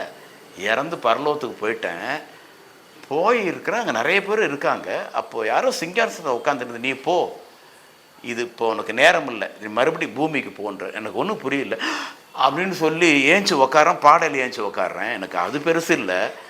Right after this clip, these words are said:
பாடையில உக்காந்துட்டு இப்படி பார்க்குறேன், ஏத்தாப்புல ஒருத்தர் நிக்கிறாரு, இவரை தான் நான் சிங்காசனத்துல அங்க பார்த்தேன்றார். இயேசு தாடி மீசையோட அங்கியோட இருக்கிற இவரை அதே at a time பரலோகத்துல பார்த்தேன்னு அந்த பையன் சொல்றான். இதுக்கு கரிமான்னு பேரு.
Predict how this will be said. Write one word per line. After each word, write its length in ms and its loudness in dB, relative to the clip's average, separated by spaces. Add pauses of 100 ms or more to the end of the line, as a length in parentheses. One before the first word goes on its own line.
(440)
பாடையில 920 6
உக்காந்துட்டு 500 -2
இப்படி 280 -2
பார்க்குறேன், 520 0
ஏத்தாப்புல 460 -2
ஒருத்தர் 320 -8
நிக்கிறாரு, 540 -4
இவரை 460 8
தான் 160 8
நான் 220 0
சிங்காசனத்துல 460 0
அங்க 320 4
பார்த்தேன்றார். 440 0 (720)
இயேசு 720 4
தாடி 380 8
மீசையோட 500 0
அங்கியோட 460 4
இருக்கிற 380 4
இவரை 460 6 (580)
அதே 560 8
at 260 4
a 140 4
time 240 -4
பரலோகத்துல 540 4
பார்த்தேன்னு 240 4
அந்த 160 -2
பையன் 280 0
சொல்றான். 360 -2 (520)
இதுக்கு 400 -8
கரிமான்னு 580 -2
பேரு. 440 -6